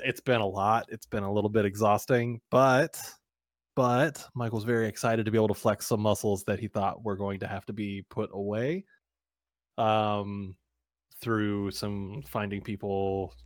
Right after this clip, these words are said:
making connections, potentially cracking some skulls, but, you know, we'll see. 'Cause I guess, uh, <laughs>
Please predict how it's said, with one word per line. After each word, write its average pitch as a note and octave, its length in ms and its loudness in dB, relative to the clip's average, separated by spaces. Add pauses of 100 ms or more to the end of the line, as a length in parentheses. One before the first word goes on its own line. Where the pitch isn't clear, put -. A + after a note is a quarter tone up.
(320)
making A2 240 -2
connections, G2+ 600 -4
potentially F#3 1120 0
cracking A3 480 -2
some A3+ 240 -4
skulls, B3+ 720 -4
but, C#3+ 240 0
you D3+ 140 2
know, B2 280 0 (1500)
we'll A#2+ 140 -6
see. E3 360 -4 (200)
'Cause C#3 220 0 (720)
I A#2 80 8
guess, D#3+ 480 6
uh, - 140 -6 (600)
<laughs> C3+ 60 -4